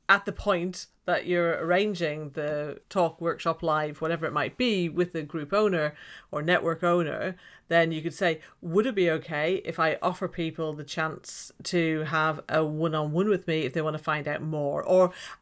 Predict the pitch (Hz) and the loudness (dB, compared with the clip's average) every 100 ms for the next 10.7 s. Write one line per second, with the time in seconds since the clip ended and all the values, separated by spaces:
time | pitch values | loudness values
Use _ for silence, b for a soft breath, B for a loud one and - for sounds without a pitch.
0 | - - 208 370 - 370 277 185 165 - | 0 0 2 -2 2 0 2 0 0 -6
1 | 180 170 160 156 - 190 202 254 262 254 | -4 -2 -2 -4 -8 -2 0 0 0 0
2 | 208 170 180 175 208 175 165 160 156 165 | 2 0 0 0 2 0 -4 -6 -4 -2
3 | 156 151 - 165 147 156 165 156 151 185 | 0 0 -2 -4 -6 -4 -2 -2 -2 0
4 | 165 160 - - 156 156 - 190 240 - | 0 0 -6 -4 -4 -4 -4 -4 -2 -2
5 | 175 190 208 - 196 170 147 131 196 196 | 2 4 2 2 0 0 0 -4 -6 -8
6 | b b 170 160 175 160 - 196 196 214 | b b -6 0 2 0 -2 -4 0 2
7 | 190 202 202 180 - 147 127 233 262 b | 2 0 0 -6 -4 -6 -4 -6 -12 b
8 | b b b - 170 165 165 165 - 190 | b b b 0 0 4 4 2 0 0
9 | 170 170 165 160 156 151 147 - 175 165 | 0 2 0 0 -4 -4 -6 -2 2 4
10 | 160 151 139 151 - - 170 | 2 -2 -6 -6 -6 -4 -8